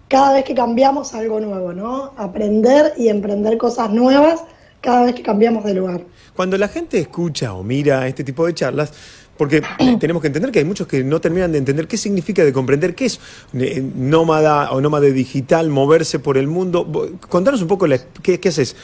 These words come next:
Speaker 2: ¿Trabajás con la compu? ¿Te vas mudando y seguís trabajando de manera remota?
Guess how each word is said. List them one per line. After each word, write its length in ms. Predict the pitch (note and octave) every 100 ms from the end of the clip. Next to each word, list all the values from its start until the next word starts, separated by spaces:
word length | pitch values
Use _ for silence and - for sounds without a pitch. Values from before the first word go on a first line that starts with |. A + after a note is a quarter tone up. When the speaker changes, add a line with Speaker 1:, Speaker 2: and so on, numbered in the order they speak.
| - -
Speaker 2:
¿Trabajás 440 | - C3 C3+ F3+ E3+
con 160 | D3
la 140 | B2 -
compu? 480 | B3 B3 G#3 A#3+
¿Te 140 | G3+ D3
vas 160 | C#3+
mudando 540 | C3+ C3+ D3 F3+ G3 E3+
y 20 |
seguís 240 | D3+ C3 -
trabajando 340 | B2+ C#3+ C#3+
de 20 |
manera 280 | A#2+ C3 B2+
remota? 640 | B2 B2+ F#3+ A#3+ - A3+